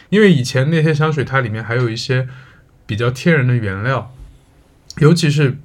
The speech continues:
像一些比较好的公司，它有自己的香水屋，它有自己的某一个产地的茉莉花的一个花园，或者玫瑰花的一个花园。那我之前写过一段话，意思就是说，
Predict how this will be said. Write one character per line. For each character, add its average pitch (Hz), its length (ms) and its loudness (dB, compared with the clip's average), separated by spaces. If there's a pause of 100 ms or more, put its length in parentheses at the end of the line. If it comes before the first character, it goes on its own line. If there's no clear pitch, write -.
(120)
像 123 300 -2
一 117 80 -4
些 123 200 -2
比 117 140 -6
较 127 140 0
好 110 180 -8
的 104 180 -6 (140)
公 123 180 0
司， 123 220 -4
它 127 160 -6
有 107 100 -4
自 170 200 -6
己 - 160 -10
的 - 260 -12 (320)
香 151 180 -2
水 127 140 0
屋， 110 140 -6
它 127 140 -4
有 113 100 -2
自 170 160 -6
己 113 160 -8
的 107 260 -8
某 107 260 -8
一 107 60 -8
个 120 160 -2
产 98 320 -8
地 131 180 -4
的 113 300 -8 (540)
茉 139 180 4
莉 120 120 0
花 123 260 -2
的 120 100 -2
一 104 80 -6
个 104 760 -8
花 123 180 -2
园， 113 360 -4 (400)
或 135 80 0
者 113 140 -6
玫 110 180 -6
瑰 127 100 -4
花 127 160 -2
的 110 60 -2
一 - 20 -4
个 117 80 -6
花 120 200 -6
园。 101 280 -10 (600)
那 165 140 2
我 117 120 0
之 143 100 -2
前 147 240 2
写 135 180 -2
过 113 100 -2
一 - 20 -2
段 131 160 -2
话， 135 180 2
意 117 80 0
思 120 160 -8
就 117 80 -8
是 117 80 -8
说， 139 260 -4